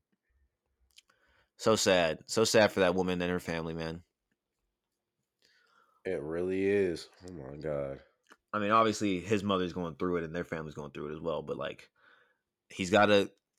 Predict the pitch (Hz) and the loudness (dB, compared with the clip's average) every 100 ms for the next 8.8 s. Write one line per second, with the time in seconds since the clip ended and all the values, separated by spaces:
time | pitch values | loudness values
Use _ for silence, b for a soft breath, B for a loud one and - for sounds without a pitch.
0 | - 92 107 107 101 117 - 95 90 98 | -6 2 2 2 2 0 2 -2 2 0
1 | 101 101 104 90 - _ 95 120 127 104 | 2 4 4 2 -12 _ -6 0 2 2
2 | 87 78 78 _ _ _ _ _ _ _ | -2 -4 -10 _ _ _ _ _ _ _
3 | _ _ _ _ - - 113 151 160 151 | _ _ _ _ -20 -2 2 6 6 6
4 | 143 95 113 123 117 101 - 113 131 98 | 4 6 6 8 6 2 2 6 6 4
5 | - 110 123 104 92 - 107 98 104 107 | 4 4 4 -4 -4 -2 2 2 2 2
6 | 107 107 113 101 104 107 95 b b b | 2 4 4 4 2 2 -2 b b b
7 | - 110 139 117 131 131 113 95 110 104 | -8 0 2 6 4 6 4 6 4 2
8 | 92 98 104 - 85 71 67 | -2 0 -2 -4 -6 -8 -10